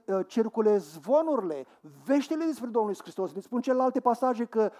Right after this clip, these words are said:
faima lui ajunsese atât de mare în Galileea, încât la un moment dat nu mai putea să stea într-un loc. Veneau oamenii și îl buluceau și în textele anterioare ni se spune despre Domnul Iisus Hristos care îi roagă pe ucenici să-i pună la dispoziție o corăbioară ca să stea un pic să nu fie îmbulzit.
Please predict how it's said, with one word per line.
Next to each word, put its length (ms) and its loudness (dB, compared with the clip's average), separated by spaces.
faima 440 2
lui 300 0
ajunsese 580 0
atât 260 0
de 80 0
mare 240 2
în 100 0
Galileea, 600 2
încât 320 -2
la 60 2
un 60 6
moment 180 2
dat 140 0
nu 80 0
mai 160 2
putea 260 0
să 400 2
stea 440 2
într-un 260 0
loc. 160 0
Veneau 260 0
oamenii 260 2
și 120 -4
îl 60 2
buluceau 600 -2
și 120 -8
în 60 -6
textele 340 -4
anterioare 460 0
ni 80 -2
se 100 -12
spune 240 -6
despre 200 -8
Domnul 220 -2
Iisus 140 -8
Hristos 320 -6
care 320 -2
îi 160 2
roagă 260 2
pe 100 -8
ucenici 440 -2
să-i 200 0
pună 200 -2
la 120 2
dispoziție 460 -4
o 40 -2
corăbioară 680 0
ca 140 -2
să 120 -6
stea 240 -2
un 120 0
pic 160 -2
să 100 -6
nu 80 -2
fie 200 -4
îmbulzit. 540 -2